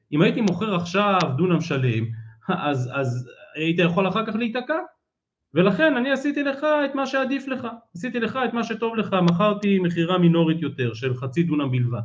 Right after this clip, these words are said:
"דתב עלך עבדלך, די לא מצטרכי לך לזוזי, לא מצי הדרת בי." כלומר, אם, אם אני אמכור דונם שלם ואקבל עבורו עשרת אלפים שקל, מה יש לך לעשות עם עשרת אלפים שקל? "די לא מצטרכי לך זוזי", אתה תראה שאתה לא צריך כל כך הרבה כסף מזומן,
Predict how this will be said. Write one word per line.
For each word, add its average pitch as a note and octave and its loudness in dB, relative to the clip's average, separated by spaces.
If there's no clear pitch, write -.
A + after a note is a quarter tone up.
"דתב C3+ 4
עלך G#3+ 2
עבדלך, B2 -2
די B2 0
לא F3 4
מצטרכי F#3+ 2
לך D3 0
לזוזי, D#3+ 2
לא E3+ 8
מצי G#3 2
הדרת B3 0
בי." B2+ -6
כלומר, A#2+ -2
אם, G3+ 2
אם E3 4
אני E3 4
אמכור C#3+ 2
דונם F#3 2
שלם C#3 2
ואקבל C3 4
עבורו C#3 2
עשרת F#3 2
אלפים C#3+ -2
שקל, A2+ -10
מה F#3 -10
יש A3 -14
לך - -12
לעשות A#3 -4
עם A3+ -8
עשרת A3 -6
אלפים A3+ -6
שקל? B3+ -10
"די C3 2
לא F3+ 6
מצטרכי A3+ 0
לך G#3 -4
זוזי", D#3+ -4
אתה A2+ -8
תראה C#3+ -6
שאתה F3 -6
לא F#3+ 0
צריך F#3 -2
כל D3+ -2
כך F3 -4
הרבה D3+ -2
כסף D#3 -6
מזומן, C3+ -4